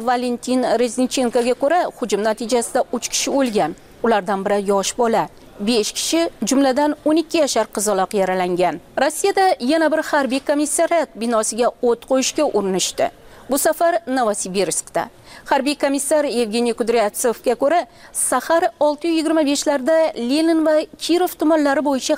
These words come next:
harbiy komissariat binosini yoqib yubormoqchi bo'lganlar.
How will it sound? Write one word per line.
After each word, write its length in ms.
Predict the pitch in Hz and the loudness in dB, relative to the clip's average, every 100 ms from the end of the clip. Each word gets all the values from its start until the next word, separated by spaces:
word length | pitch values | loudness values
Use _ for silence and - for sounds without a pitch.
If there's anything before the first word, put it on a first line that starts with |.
| - | 0
harbiy 280 | 285 214 233 | -2 -2 -4
komissariat 720 | 302 294 285 320 320 302 220 | 0 0 0 0 0 -2 -2
binosini 520 | 233 214 - 233 254 - - - 220 | -2 -2 0 -2 -4 -8 -18 -4 -2
yoqib 240 | 233 214 214 | 0 -2 -2
yubormoqchi 480 | 220 269 285 285 - 262 | 0 0 0 0 -2 -2
bo'lganlar. 440 | 185 175 170 - | 0 0 0 -4